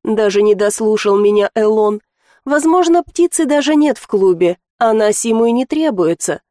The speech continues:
достаточно её слёз". Элон замолчал. До чего же неприятно было признаваться даже самой себе, что напарник прав. У нас нет весомых доказательств.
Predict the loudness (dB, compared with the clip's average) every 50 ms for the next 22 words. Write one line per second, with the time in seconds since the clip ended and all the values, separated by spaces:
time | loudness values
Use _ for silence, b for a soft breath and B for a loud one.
0 | _ _ -4 -4 -2 -2 -2 -4 -4 -4 -2 -2 -6 -8 -6 -4 -4 -4 -2 -2
1 | -4 -4 -4 -6 -6 -6 -6 -4 -4 -2 -2 -4 -6 -8 -12 -14 _ _ _ _
2 | _ _ _ _ _ _ _ _ _ _ _ _ _ -2 0 2 2 2 2 2
3 | 2 2 2 0 -2 -2 -2 -2 0 0 0 -2 -4 -8 -8 -10 -6 -4 -4 -4
4 | -4 -6 -10 _ _ _ _ _ _ _ _ _ _ _ _ _ _ -4 -4 -4
5 | -4 -4 -6 -2 0 0 0 2 2 2 2 0 _ 0 0 0 0 0 -2 -2
6 | -2 -2 -2 -2 0 0 0 0 0 -2 _ -2 0 0 2 0 0 0 0 -2
7 | -2 -2 -4 -4 -4 -2 -2 -2 -2 -2 -4 -2 -2 -2 0 0 2 0 0 0
8 | -2 -6 -4 -4 -2 -4 -4 -4 -8 -6 -4 -2 -2 -2 -2 -4 _ -4 -2 0
9 | 0 -2 -2 -4 _ -12 -12 _ -6 -4 -4 -4 -6 -8 -12 -20 _ _ _ _
10 | _ _ _ _ _ _ _ -4 -2 0 0 0 -2 -2 -2 0 0 0 2 0
11 | -2 -2 -2 -2 -2 0 0 -2 0 0 -2 -2 -4 -6 -4 _ -2 -2 -2 -2
12 | -2 -2 -2 -2 -2 -4 -4 -4 -8 -10 -12 -16 -20